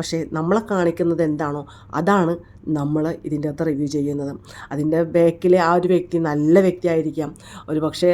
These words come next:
പിന്നെ, അ-, അങ്ങറ്റം പോയ വ്യക്തിയായിരിക്കാം, എന്തോ ആയിക്കോട്ടെ, നമുക്കതെല്ലാം, ആ, കാണിക്കുന്നത് എന്താണോ അത് നമുക്ക് അവലോകനം ചെയ്യാം. ഒരാളുടെ പി ആർ വർക്കിലൂടെ ഒന്നും, ഒന്നും അല്ല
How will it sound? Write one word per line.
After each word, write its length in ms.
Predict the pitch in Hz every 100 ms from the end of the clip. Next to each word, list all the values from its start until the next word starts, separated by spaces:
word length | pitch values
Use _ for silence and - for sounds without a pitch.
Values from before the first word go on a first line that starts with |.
| 160 156
പിന്നെ, 240 | 156 156 151 147
അ-, 160 | - - 165
അങ്ങറ്റം 540 | 165 180 180 - 214 - 196
പോയ 140 | 180 175
വ്യക്തിയായിരിക്കാം, 520 | 170 - 165 147 160 - 160
എന്തോ 180 | 151 175
ആയിക്കോട്ടെ, 380 | 160 156 156 147 180 - - -
നമുക്കതെല്ലാം, 680 | 143 143 147 151 156 139 170 - - - -
ആ, 40 | 202 202 185 - -
കാണിക്കുന്നത് 400 | 226 254 285 233
എന്താണോ 260 | 190 180 185 -
അത് 80 | 160 160
നമുക്ക് 220 | 151 151
അവലോകനം 440 | 151 147 147 151 151
ചെയ്യാം. 220 | 143 135 - -
ഒരാളുടെ 360 | 156 165 160 180
പി 80 | 165 156
ആർ 60 | 160 160
വർക്കിലൂടെ 540 | 160 - 190 196 196 196
ഒന്നും, 200 | 175 185 202
ഒന്നും 180 | 165 208
അല്ല 120 | 160